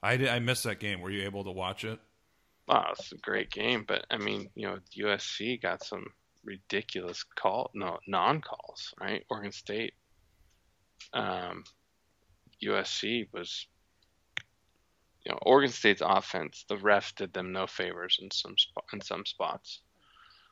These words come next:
Speaker 2: Um, it's just amazing, like, you basically buy a coach and buy players to come to U S C,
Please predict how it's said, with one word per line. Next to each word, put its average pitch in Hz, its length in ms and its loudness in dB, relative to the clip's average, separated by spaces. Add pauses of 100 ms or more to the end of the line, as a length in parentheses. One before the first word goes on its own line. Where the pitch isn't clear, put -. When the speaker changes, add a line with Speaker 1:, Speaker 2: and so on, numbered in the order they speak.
(180)
Speaker 2:
Um, 98 240 0
it's 104 120 0
just 104 220 -4
amazing, 98 560 2
like, 87 220 -6 (180)
you 92 100 -10
basically 101 460 2
buy 87 320 2
a 90 120 2
coach 95 480 0
and 92 140 -8
buy 87 220 2
players - 600 -2
to - 100 -8
come 98 240 -2
to - 100 -8 (100)
U - 60 0
S - 120 -2
C, - 160 0